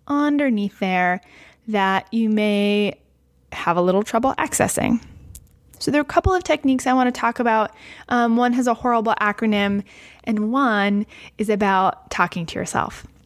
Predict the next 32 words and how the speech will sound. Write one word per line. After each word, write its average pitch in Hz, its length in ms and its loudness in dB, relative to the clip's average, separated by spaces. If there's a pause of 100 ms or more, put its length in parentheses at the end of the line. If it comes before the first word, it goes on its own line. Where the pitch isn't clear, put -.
(520)
Before 330 340 2
we 320 100 -2
do 294 160 -2
that, 269 360 -2
I 262 40 0
want 254 240 0
to - 80 -2
pause 240 680 -2 (360)
to 254 100 -2
thank 254 220 -2
you 254 80 -4
for 254 180 0
listening 240 500 2
to - 140 -4
Yoga 226 400 2
for 233 140 -2
the 226 100 2
Revolution. 226 840 0 (400)
You 247 80 -4
can 254 180 0
find 233 460 0 (160)
all 269 260 0
episodes - 420 -2
of 233 80 0
the 240 100 -2
podcast 214 680 -2
on 214 180 0
yoga 208 380 0
for 208 160 -2
the 196 140 0
revolution 190 720 -2
dot 180 400 0